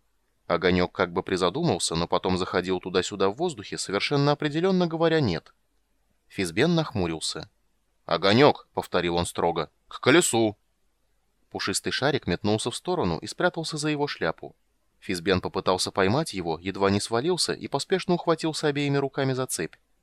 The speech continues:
Огонёк шаловливо плясал в воздухе позади него.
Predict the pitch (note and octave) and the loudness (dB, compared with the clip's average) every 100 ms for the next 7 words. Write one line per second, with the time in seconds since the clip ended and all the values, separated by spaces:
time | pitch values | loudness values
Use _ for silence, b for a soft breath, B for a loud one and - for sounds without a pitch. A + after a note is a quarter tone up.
0 | _ _ F2+ F2+ F2+ D3 - G2 F2 F#2 | _ _ 2 4 4 2 -2 0 0 2
1 | F#2+ - G2+ - A#2 B2 E3+ B2+ - A#2+ | 0 0 -2 0 0 0 -4 -4 -8 -6
2 | A#2+ B2+ C3 B2 F#2 D#2 | -2 -2 -2 -2 -2 -8